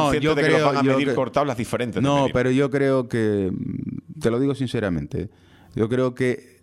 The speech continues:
Speaker 2: eso de no aplaudir es también quitarse el complejo. Oye, ¿que me van a dar leña por todos lados? Muy bien, que me la den. Que me la den.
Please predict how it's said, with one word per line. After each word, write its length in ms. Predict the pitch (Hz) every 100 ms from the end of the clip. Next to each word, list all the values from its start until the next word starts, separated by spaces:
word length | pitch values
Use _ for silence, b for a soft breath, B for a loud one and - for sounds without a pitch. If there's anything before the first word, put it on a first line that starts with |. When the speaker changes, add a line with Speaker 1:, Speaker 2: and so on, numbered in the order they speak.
| -
Speaker 2:
eso 220 | 117 135
de 80 | 127
no 80 | 123
aplaudir 320 | 110 117 127
es 60 | 127
también 260 | 117 113
quitarse 320 | 110 104 107
el 60 | 101
complejo. 420 | 90 73 73 - - - - B B
Oye, 260 | - 180 104 B B B -
¿que 100 | 151
me 140 | 156
van 160 | 185 202
a 60 | 196
dar 120 | 190
leña 240 | 190 196
por 140 | 185 180
todos 180 | 196
lados? 200 | 202 127 - _ _
Muy 140 | - 113
bien, 220 | 101 - - _ -
que 80 | 107
me 100 | 104
la 140 | 95
den. 220 | 101 92 - _ _ - - - - - - - -
Que 120 | 156
me 80 | 160
la 140 | 131
den. 160 | 104 71